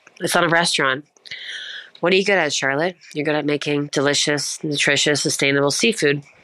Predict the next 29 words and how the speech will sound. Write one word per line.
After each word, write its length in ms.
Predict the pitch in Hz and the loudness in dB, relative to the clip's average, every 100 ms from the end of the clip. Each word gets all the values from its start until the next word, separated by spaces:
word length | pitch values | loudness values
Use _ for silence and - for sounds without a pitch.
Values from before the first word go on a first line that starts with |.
| - | -2
items, 520 | 143 139 139 143 - | 0 2 0 -2 -4
like, 180 | 147 143 - | -4 -4 -4
recipes." 640 | 165 180 175 135 135 - - - - - - - - - _ _ | -2 -2 -2 -2 -4 -6 -12 -20 -20 -20 -20 -20 -20 -20 _ _
So 360 | - - 202 202 | -4 2 4 4
the 120 | 202 | 2
recipes 380 | 214 262 294 277 | 0 -2 -2 0
that 80 | 262 | 0
I 100 | 240 | 0
created 280 | - 190 185 | 0 0 2
in 60 | |
the 80 | 175 | 0
restaurants 580 | 151 147 - 151 147 151 | -2 -2 -2 -2 -2 -2
over 160 | 151 | -2
the 100 | 147 | 0
years, 340 | 143 143 165 156 | 0 0 -2 -4
you 60 | |
know, 60 | 147 | -4
you 120 | 143 | -4
get 140 | 147 139 | -4 -4
your 80 | |
custom 420 | 147 - 151 - 147 | -4 -6 -8 -8 -6
flavors, 540 | - 143 143 139 135 | 0 0 0 -4 -4
you 80 | 151 | -2
sort 180 | - 160 | -2 -2
of, 200 | 147 151 | -2 -2
like, 200 | 139 - | -2 0
build 480 | 143 143 143 147 - _ _ - | 2 2 0 -4 -12 _ _ 0
your 140 | 185 | 2
repertoire. 680 | 214 226 180 - 139 131 | 2 0 -6 -4 -2 -2